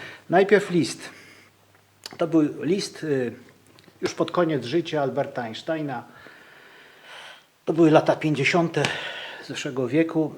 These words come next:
On napisał do swojej, y, córki Lizerii. Y, i on pisze tak. „Istnieje niezwykle potężna siła, dla której jak dotąd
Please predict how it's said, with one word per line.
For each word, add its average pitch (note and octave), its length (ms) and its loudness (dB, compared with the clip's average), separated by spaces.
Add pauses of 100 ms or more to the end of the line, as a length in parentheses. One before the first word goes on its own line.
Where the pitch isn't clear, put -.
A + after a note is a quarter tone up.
On D#3 160 0
napisał D3+ 440 -2
do C3+ 200 -4
swojej, C3+ 640 -2
y, A#2 380 -4
córki D#3+ 420 -2
Lizerii. A2+ 480 -4 (2750)
Y, D#3+ 220 4 (2500)
i D#3+ 80 -2
on G#3 160 2
pisze G3+ 320 -4
tak. - 360 -12 (680)
„Istnieje A#3 480 4
niezwykle G#3 680 0
potężna F#3+ 640 0
siła, A2 420 -6 (1160)
dla C#3+ 180 0
której C4 380 0
jak D#3+ 240 4
dotąd F3 520 2